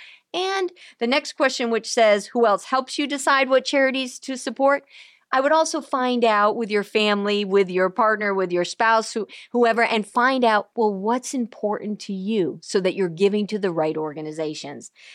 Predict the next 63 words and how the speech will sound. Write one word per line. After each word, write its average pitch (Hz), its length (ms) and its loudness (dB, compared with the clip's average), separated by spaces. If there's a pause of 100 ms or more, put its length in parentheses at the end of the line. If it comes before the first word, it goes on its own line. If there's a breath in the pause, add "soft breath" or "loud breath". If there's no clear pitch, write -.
(180 loud breath)
And 226 200 0
then 226 100 0
the 208 80 4
last 226 480 0
one 202 200 0
that 185 120 2
we 190 80 2
covered 185 380 -2
before 185 340 2
the 170 80 0
break 175 320 -2
was, 180 240 -2
"Do 220 140 -4
you 214 80 -4
give 233 200 -2
the 262 60 -4
same 247 320 0
amount 208 380 0
each 220 320 -8
year? 208 440 -2 (320 soft breath)
And 220 140 -2
if 214 100 0
so, 294 380 2
what 185 320 2
does 302 180 -6
it - 140 -6
depend 233 500 -2
on?" 160 300 -2 (460)
And 226 140 0
to - 80 -2
me, 311 240 0
that's 226 420 -2
a 320 60 -6
conversation 233 880 0
where 202 100 0
you're 196 200 0
gonna 185 180 0
look 196 260 -2
at 220 140 -2
the 190 60 -2
budget. 202 500 0 (400 loud breath)
And, 262 100 4
you 269 60 6
know, 262 120 4
Five 294 380 4
was 233 200 4
on 190 200 4
the 185 80 2
radio 175 380 4
last 170 320 0
week, 165 160 -4
and 202 80 2
he 208 80 2
did 247 160 0
such 302 400 0
a 330 60 -2
great 220 260 2
job. 180 320 2
And 170 100 -2
there 185 60 0
was 180 160 -2
one 320 340 2
section 190 640 -2